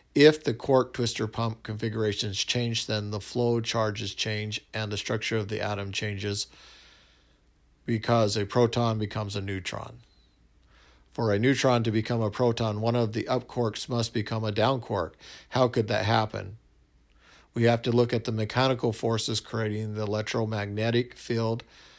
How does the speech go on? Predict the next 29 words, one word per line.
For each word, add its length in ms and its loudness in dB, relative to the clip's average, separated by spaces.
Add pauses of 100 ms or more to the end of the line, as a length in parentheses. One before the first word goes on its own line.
(200)
according 440 -2
to 100 -4
flow 320 -2
theory. 440 2 (320)
According 280 2
to 100 -4
flow 200 8
theory, 340 4
the 100 0
concept 540 -2
of 120 -2
the 80 -2
electron 460 2
is 160 -2
replaced 520 -2
with 300 -2
the 180 -4
flow 420 0
theory 480 -2
of 180 -6
twistor 400 0
flow. 380 -8 (1500)
Electrical 600 4
and 100 2
magnetic 540 2
fields 540 -2
are 120 -2
created 380 -2
by 160 0